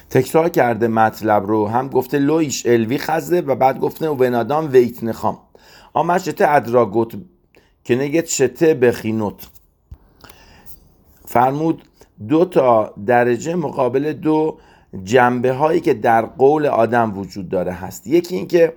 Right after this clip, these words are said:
اشر یفتی اخ آدم ازولت، که قول می‌ده انسان به دیگری در موضوعی که انجام بده نسبت به او، و جنبهٔ دوم این است که موافقت می‌کنه انسان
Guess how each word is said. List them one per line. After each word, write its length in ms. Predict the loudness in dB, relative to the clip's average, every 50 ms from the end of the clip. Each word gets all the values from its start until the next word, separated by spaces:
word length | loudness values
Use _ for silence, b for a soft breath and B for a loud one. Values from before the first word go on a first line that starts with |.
| B B B B B B B
اشر 220 | -6 -4 -2 -2
یفتی 420 | 0 2 2 2 0 0 0 2 2
اخ 180 | 2 2 2
آدم 300 | 0 0 2 0 0 0
ازولت، 500 | -2 -4 -4 -2 0 0 0 0 0 -4 -8 b b b b b
که 180 | _ -2 -2 -2
قول 360 | 0 0 2 4 4 4 4
می‌ده 260 | 2 -2 -6 -6 -4
انسان 440 | -4 -4 -6 -6 -4 -4 -4 -4 -2
به 100 | -2 -2
دیگری 460 | -2 -2 -4 -2 -2 -2 -2 -2 -4
در 360 | -6 -4 -2 0 0 -2 -4 -6 -12 b b b b b b b
موضوعی 460 | -4 -2 -2 -2 0 0 2 2 4
که 160 | 4 4 4
انجام 460 | 4 2 -2 0 0 0 2 2 2
بده 320 | 2 2 2 4 2 2 2 0 _ -20 _ -20 B B B B B B B
نسبت 640 | 2 2 2 0 0 2 2 4 4 2 0 -6 -4 2
به 100 | 4 4
او، 460 | 4 4 2 -2 -2 0 -2 -2 -4 -8 -18 -20 -20 -20 -20 _ _ _ _ -20 -20 -20 _ _ _ B B B B B B B B B B B
و 100 | 2 2
جنبهٔ 580 | 2 4 2 2 2 0 -2 -2 0 2 2 2
دوم 420 | 4 2 0 0 0 -2 -4 -4
این 140 | -4 -4 -2
است 200 | -4 -4 -2 0
که 60 | 0
موافقت 520 | 0 0 0 -2 -2 -2 -2 -2 -4 -4
می‌کنه 320 | -4 -6 -4 -2 -2 -2 -2
انسان 460 | -4 -6 -4 -4 -4 -4 -4 -4 -8